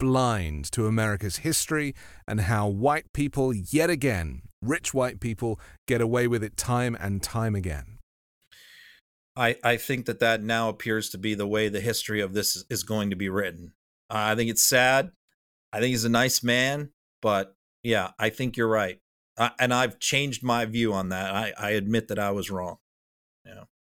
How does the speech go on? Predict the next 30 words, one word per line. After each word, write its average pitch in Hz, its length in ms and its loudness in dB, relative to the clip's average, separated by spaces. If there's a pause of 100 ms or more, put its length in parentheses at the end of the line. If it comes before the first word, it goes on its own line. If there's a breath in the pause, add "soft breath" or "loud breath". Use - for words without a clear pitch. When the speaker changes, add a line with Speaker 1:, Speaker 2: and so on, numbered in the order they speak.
(240)
Speaker 1:
It's - 200 -6
a 139 40 -2
very 165 220 0
good 156 180 -6
thing 113 260 -4
that 90 80 -8
you're 101 180 -4
able 92 220 -4
to 90 60 -6
say 92 240 -4
that 87 160 -4
out 80 240 -4
loud, - 380 4
you 92 80 -8
know, 107 120 -8
because - 340 4
a - 60 8
lo-, 160 100 2 (360 loud breath)
a - 120 8
lot 196 160 4
of - 280 0
<laughs> - 80 -4
people 147 460 2 (300 loud breath)
would - 180 0
not 143 160 4
be 139 160 4
able 120 220 2
to 107 80 -2
do 107 260 0
that. 80 240 -6